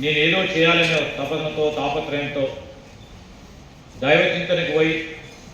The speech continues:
ఈరోజు పది మందికి, వేలాది మందికి వివిధ దేశాలకు సంబంధించిన వారు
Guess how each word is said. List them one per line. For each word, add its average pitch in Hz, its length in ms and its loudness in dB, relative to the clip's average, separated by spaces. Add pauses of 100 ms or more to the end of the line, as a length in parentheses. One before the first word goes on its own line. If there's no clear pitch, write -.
(1300)
ఈరోజు 175 280 6 (120)
పది 156 220 2
మందికి, 170 380 -2 (180)
వేలాది 170 460 4
మందికి 170 360 -2 (920)
వివిధ 170 260 0 (200)
దేశాలకు 185 500 0
సంబంధించిన 160 540 -4
వారు 151 140 2